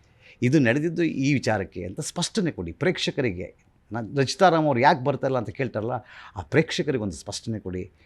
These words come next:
ಆ, ನಿರ್ಮಾಪಕರುಗಳನ್ನ always ಸಪೋರ್ಟ್ ಮಾಡಿ. ನಿರ್ದೇಶಕರನ್ನ ಸಪೋರ್ಟ್ ಮಾಡಿದ್ರೆ ಅವ್ರು ಬದುಕ್ತಾರೆ, but ನಿರ್ಮಾಪಕ ಬದುಕಬೇಕು. ನಿರ್ಮಾಪಕ ಬದುಕಿದ್ರೆ ಒಬ್ಬ ನಿರ್ದೇಶಕ ಬದುಕ್ತಾನೆ, ಒಬ್ಬ ನಿರ್ದೇಶಕ ಬದುಕಿದ್ರೆ ಎಲ್ಲ ಕಲಾವಿದರು, ತಂತ್ರಜ್ಞರು ಬ-, ಬದುಕ್ತಾರೆ.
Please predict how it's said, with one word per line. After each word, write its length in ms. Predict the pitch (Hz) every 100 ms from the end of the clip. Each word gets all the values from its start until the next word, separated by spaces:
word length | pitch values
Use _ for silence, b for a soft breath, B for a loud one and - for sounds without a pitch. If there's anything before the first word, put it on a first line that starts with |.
| b
ಆ, 40 | 123 B B 104
ನಿರ್ಮಾಪಕರುಗಳನ್ನ 760 | 135 139 131 107 92 90 87 80 85
always 180 | 98 104
ಸಪೋರ್ಟ್ 420 | - - 101 92
ಮಾಡಿ. 300 | 85 80 - b b b
ನಿರ್ದೇಶಕರನ್ನ 640 | 101 104 127 120 120 107 110
ಸಪೋರ್ಟ್ 380 | 104 110 120 117
ಮಾಡಿದ್ರೆ 300 | 107 107 98
ಅವ್ರು 140 | 87
ಬದುಕ್ತಾರೆ, 460 | 92 104 - 92 - b b -
but 160 | 87
ನಿರ್ಮಾಪಕ 500 | 101 110 160 - 151
ಬದುಕಬೇಕು. 500 | 117 98 90 - -
ನಿರ್ಮಾಪಕ 560 | 85 113 123 143 131 -
ಬದುಕಿದ್ರೆ 520 | 98 135 147 180 170 104 B B B
ಒಬ್ಬ 120 | 98 98
ನಿರ್ದೇಶಕ 480 | 104 110 131 -
ಬದುಕ್ತಾನೆ, 340 | 110 95 92 101
ಒಬ್ಬ 120 | 90
ನಿರ್ದೇಶಕ 460 | 98 143 185 175 180
ಬದುಕಿದ್ರೆ 680 | 151 147 170 196 202 - 110
ಎಲ್ಲ 180 | 127 120
ಕಲಾವಿದರು, 640 | 104 110 107 101 95 92
ತಂತ್ರಜ್ಞರು 520 | 123 131 127 113 104
ಬ-, 60 | 98
ಬದುಕ್ತಾರೆ. 560 | 92 98 92 90 73